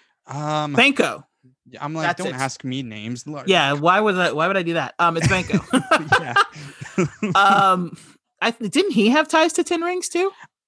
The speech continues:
Speaker 1: I think so. I think
Speaker 2: Because
Speaker 1: I think
Speaker 2: remember when he
Speaker 1: so.
Speaker 2: went against Hammer, I think he, I think he got in with the Ten Ring. I may be wrong. I don't know. I've only seen the movie twenty times. You'd think I'd have this down.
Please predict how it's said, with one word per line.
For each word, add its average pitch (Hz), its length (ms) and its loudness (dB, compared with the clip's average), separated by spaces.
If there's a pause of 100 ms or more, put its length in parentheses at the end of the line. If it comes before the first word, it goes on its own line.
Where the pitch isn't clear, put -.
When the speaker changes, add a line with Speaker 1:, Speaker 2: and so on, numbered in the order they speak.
(160)
Speaker 1:
I 156 80 -6
think 208 480 -4
so. - 280 -6
I 151 100 0
think 190 540 -6 (540)
Speaker 2:
Because 247 200 2
Speaker 1:
I 247 40 0
think 262 60 4
Speaker 2:
remember 330 260 4
when 294 140 4
he 240 80 4
Speaker 1:
so. 220 60 2
Speaker 2:
went 302 140 4
against 247 380 0
Hammer, 190 400 2
I 123 120 -2
think 302 260 -4
he, 320 140 -6 (600)
I 170 60 -8
think 415 220 -10
he 415 80 -2
got 415 340 2
in 415 80 -2
with 415 100 -4
the 392 80 0 (100)
Ten 403 100 -4
Ring. 403 200 -6
I 175 100 4
may 170 200 2
be 151 100 0
wrong. 139 340 -2 (140)
I 147 100 2
don't 135 100 0
know. 135 280 0
I've 214 140 4
only 247 180 2
seen 190 180 -2
the 156 60 -2
movie 143 260 -2
twenty 131 260 -6
times. 131 320 -8
You'd 139 100 -10
think 139 160 -8
I'd 131 100 -8
have 127 180 -10
this 123 160 -16
down. 117 200 -12